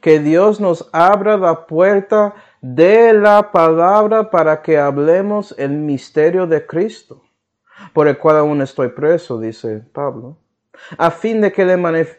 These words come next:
manifieste como me conviene hablar". ¿Sí, ve?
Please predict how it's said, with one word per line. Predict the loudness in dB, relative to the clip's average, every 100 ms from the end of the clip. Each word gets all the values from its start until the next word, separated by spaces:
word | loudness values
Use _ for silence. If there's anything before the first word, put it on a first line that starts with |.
| _
manifieste | -6 -2 -2 -6 -2 0 0 -2 -8 -8 -8 -12 _ _
como | -6 -4
me | -4 -6
conviene | -8 -10 -8 -6 -6 -8 -12 -16 _ _ _ _
hablar". | -14 -12 -12 -14 -20 -20 _ _ _ _ _
¿Sí, | -20
ve? | -20 -20 -20